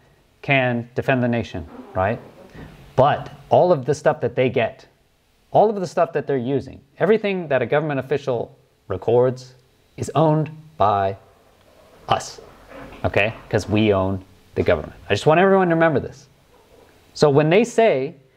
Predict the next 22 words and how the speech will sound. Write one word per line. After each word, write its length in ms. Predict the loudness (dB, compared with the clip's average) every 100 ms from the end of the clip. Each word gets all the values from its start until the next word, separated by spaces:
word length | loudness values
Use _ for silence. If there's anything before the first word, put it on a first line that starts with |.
| _
there's 120 | -10 -4
nothing 280 | -2 -2
classified 500 | 0 0 0 0 -2
in 80 | 0
these 140 | -4 -2
videos, 500 | -2 -2 -8 -16 -20 _ -20 -20 _ _ _ _ _ _ -20 -20 -20 -4
and 80 | 0
they 80 | 4
go 140 | 4
and 100 | 4
look 160 | 2 2
at 160 | -4
it, 60 | -6 -20 _ _
and 120 | -2
the 60 | 0
video 260 | 4 4 4
was 140 | 2
even 240 | 0 0
originally 400 | 0 0 0 -2
unclassified, 720 | -4 -2 -2 -2 -4 -10 -10 -14 _ _ _ _ _ _ _ _
that 120 | 0
means 540 | 2 2 -2 -6 -12